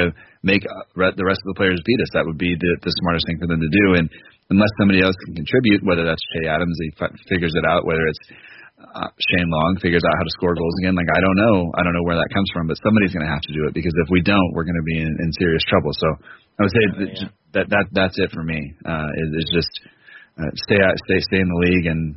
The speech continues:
Speaker 1: and, you know, find somebody else to
Speaker 2: Yeah,
Speaker 1: score.
Speaker 2: yeah.
Speaker 1: Yeah.
Speaker 2: Definitely, yeah. Um, and, and just looking forward to twenty twenty a bit, uh, we've got, we've got Matt Crocker coming in. Transfer window's gonna open, but are we actually gonna be dipping into the market?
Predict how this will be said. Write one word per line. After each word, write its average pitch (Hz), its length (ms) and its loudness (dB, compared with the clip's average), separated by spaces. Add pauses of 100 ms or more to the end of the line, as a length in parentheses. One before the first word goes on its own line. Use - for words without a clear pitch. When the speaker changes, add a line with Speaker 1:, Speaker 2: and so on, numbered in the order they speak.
(160)
Speaker 1:
and, 80 140 -4 (320)
you 78 100 -4
know, 71 120 -2 (500)
find 95 160 4
somebody 92 180 4
else 82 100 0
to 82 80 -4
Speaker 2:
Yeah, - 80 -10
Speaker 1:
score. 87 280 2
Speaker 2:
yeah. - 140 -20 (220)
Speaker 1:
Yeah. 98 200 -4
Speaker 2:
Definitely, 104 480 -16
yeah. 104 160 -10 (420)
Um, 165 200 -2
and, 175 100 -8
and 165 160 -14
just 190 160 -10 (100)
looking 165 280 -8
forward 147 260 -4
to 127 80 -20
twenty 123 240 -10
twenty 123 300 -8
a 95 40 -14
bit, 104 120 -8 (100)
uh, 113 80 -6
we've 123 140 -12
got, 117 80 -8 (260)
we've 131 160 -20
got - 140 -16
Matt 120 160 -10
Crocker - 340 -14
coming 98 240 -14
in. 101 200 -14 (280)
Transfer 151 400 -4
window's 123 260 -8
gonna 117 220 -10
open, 113 300 -10
but 113 100 -8
are 135 160 -6
we 139 120 -6 (100)
actually 110 340 -12
gonna 104 200 -14
be 101 100 -18
dipping 101 300 -16
into 98 220 -18
the 98 80 -14
market? 98 540 -14